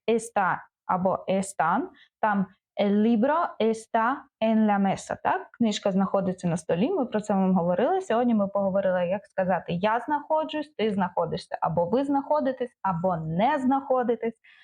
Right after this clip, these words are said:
Е, це не так важливо. Головне, що ви вивчили нове слово, нові фразочки і знаєте, як його відміняти. Пишіть собі у зошитку, отак колоночками, ви потім зрозумієте, що далі буде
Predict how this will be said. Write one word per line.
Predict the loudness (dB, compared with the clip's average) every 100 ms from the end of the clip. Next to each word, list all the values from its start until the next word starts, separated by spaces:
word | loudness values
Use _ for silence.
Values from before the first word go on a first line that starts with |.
| -20 _ _ 0
Е, | 0 0 0
це | 2
не | 2 2
так | -2 0
важливо. | -2 2 0 2 2 0 -6 _ _ -2
Головне, | 2 2 2 2 0
що | 0
ви | 0 2
вивчили | 2 0 -2 -2 0 -2 -6 _ -2
нове | 0 2 0
слово, | 0 0 0 -2 -4 -8 0
нові | 0 2 0
фразочки | 0 0 0 -4 -6 -8
і | -2 0
знаєте, | 2 2 2 0
як | 0
його | 0 2
відміняти. | 2 2 2 2 0 -4
Пишіть | -2 -2 0 -2
собі | 0 0 0
у | -2
зошитку, | 0 -2 -2 -4 -2 0
отак | 0 0 -2 -2
колоночками, | 0 0 0 -4 -4 -2 0
ви | 0
потім | 0 -2 0 0
зрозумієте, | 0 -2 0 2 2 0 -2
що | -2 -2
далі | 0 0 0 2 0
буде | 0 0 -2 0